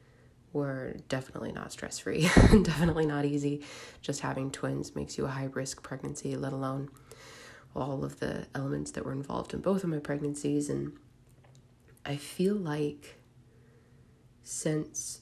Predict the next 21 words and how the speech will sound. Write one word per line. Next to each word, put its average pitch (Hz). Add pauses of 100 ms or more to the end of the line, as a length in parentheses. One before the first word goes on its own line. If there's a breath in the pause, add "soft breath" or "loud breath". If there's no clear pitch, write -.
babies 143
three 139
and 135
four, 135
even 143
since 139
the 135
first 131
trimester 127
of 120
babies 117
three 143
and 143
four, 135
I 135
have 131
just -
been 135 (1300 loud breath)
in 165
a 143
heightened 156